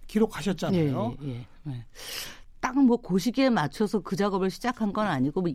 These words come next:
Speaker 2: 이, 삼 년 전부터 시작했는데 책 출판 시점이 어떻게 이제
Speaker 1: 우연히 그렇게 됐죠.
Speaker 2: 예, 그 뭐 태블릿 피씨 터진 날과 이렇게 <laughs> 맞아 들어가면서
Speaker 1: 예, 예.
Speaker 2: 제가 덕을 굉장히 많이 봤어요. 아,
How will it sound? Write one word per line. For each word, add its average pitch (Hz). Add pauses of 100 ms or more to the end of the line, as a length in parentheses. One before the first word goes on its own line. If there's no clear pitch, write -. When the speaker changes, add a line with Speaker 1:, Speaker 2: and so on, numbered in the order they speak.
Speaker 2:
이, 180
삼 220
년 214
전부터 165
시작했는데 190
책 -
출판 294
시점이 196
어떻게 156
이제 147
Speaker 1:
우연히 208
그렇게 175
됐죠. 147
Speaker 2:
예, -
그 151
뭐 131 (340)
태블릿 202
피씨 139
터진 240
날과 147
이렇게 139
<laughs> 180
맞아 143
들어가면서 143
Speaker 1:
예, 135
예. 117
Speaker 2:
제가 127
덕을 147
굉장히 156
많이 143
봤어요. 131 (840)
아, 156